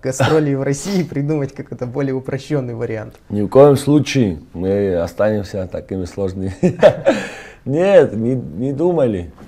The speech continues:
Speaker 2: Предлагали, конечно, но мы Мгзавреби, как сказать, это сложно выговорить. Но мы, когда назвали эту группу так,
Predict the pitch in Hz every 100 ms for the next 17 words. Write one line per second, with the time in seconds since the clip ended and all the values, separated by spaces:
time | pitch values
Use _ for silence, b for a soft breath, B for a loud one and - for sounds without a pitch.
0 | B B - 180 226 226 208 117 113 107
1 | 95 92 104 120 117 - - _ - -
2 | 160 190 123 113 120 139 110 92 98 -
3 | - - 98 87 - _ _ _ b b
4 | b b b _ - 107 120 - 143 139
5 | 110 85 - _ - _ _ _ _ _
6 | _ 110 110 117 101 76 - - _ _
7 | _ - 98 110 151 123 117 123 120 113
8 | 123 127 104 98 104 104 - - 120